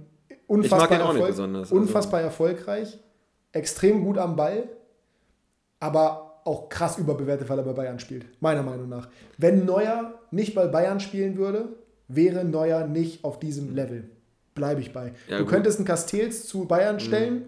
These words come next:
Speaker 2: und Castells wäre auf einem Level mit Neuer, bin ich mir zu hundert Prozent sicher. Ich sehe nichts, was Neuer von Gulaschi oder Castells unterscheidet, außer seine Reputation und
Speaker 1: Mhm.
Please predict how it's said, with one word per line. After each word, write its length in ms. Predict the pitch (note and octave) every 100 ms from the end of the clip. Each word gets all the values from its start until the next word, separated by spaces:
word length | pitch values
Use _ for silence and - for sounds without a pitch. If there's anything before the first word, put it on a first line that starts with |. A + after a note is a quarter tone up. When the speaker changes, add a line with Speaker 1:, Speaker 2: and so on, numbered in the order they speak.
| -
Speaker 2:
und 140 | F3+ E3
Castells 560 | - - - F#3+ F#3+
wäre 220 | E3 E3+ E3+
auf 160 | D3+
einem 220 | D#3+ D#3 D3
Level 180 | C#3
mit 140 | C3+ B2+
Neuer, 220 | C3 B2
bin 120 | C3+
ich 60 | C3
mir 160 | C#3+
zu 200 | D3 C#3 F#3
hundert 340 | A3 A3 -
Prozent 300 | F3 E3 D3
sicher. 220 | C3+ A#2+ - -
Ich 120 | D3 -
sehe 160 | D#3 D#3
nichts, 600 | E3 C4+ - - - - _
was 180 | D#3+ D3
Neuer 340 | D3+ E3 F#3 F3+
von 200 | D#3+ C#3+
Gulaschi 440 | C#3+ E3 E3+ E3
oder 140 | D#3
Castells 400 | C#3 C#3 - D3
unterscheidet, 500 | C3+ A#2+ - C3 B2 - -
außer 500 | A3+ A#3+ F#3 G3 - -
seine 260 | - D#3 D3+
Reputation 720 | D#3+ D#3 C#3+ - D#3+ F#3+ G3
und 340 | - A#3+ C#4+
Speaker 1:
Mhm. 40 | G#2+